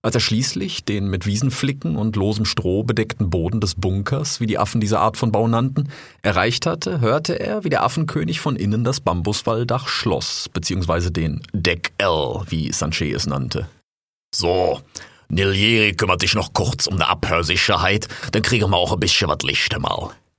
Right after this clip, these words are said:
Speaker 2: Kann ich euch so lang was zu essen anbieten? Man sollte Beeren und Banane hin, Skorpione, Schnecken und für dich, Eromis, geht das wie üblich Papaya und Guavensaft.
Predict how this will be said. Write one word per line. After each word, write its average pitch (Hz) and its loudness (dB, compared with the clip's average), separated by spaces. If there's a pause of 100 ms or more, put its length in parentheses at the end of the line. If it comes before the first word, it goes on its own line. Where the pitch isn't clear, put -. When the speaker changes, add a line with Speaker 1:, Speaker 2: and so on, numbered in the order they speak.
Speaker 2:
Kann 175 2
ich 127 2
euch 113 4
so 113 4
lang 92 2
was 85 0
zu - 0
essen 80 0
anbieten? 69 -6
Man 87 0
sollte 85 0
Beeren 117 2
und 90 -2
Banane 110 4
hin, 104 2 (300)
Skorpione, 98 2
Schnecken 90 0 (240)
und 139 2
für 160 0
dich, - 2
Eromis, 151 2 (240)
geht 117 -2
das 123 2
wie 107 -2
üblich 107 0
Papaya 98 2
und 101 0
Guavensaft. 85 -2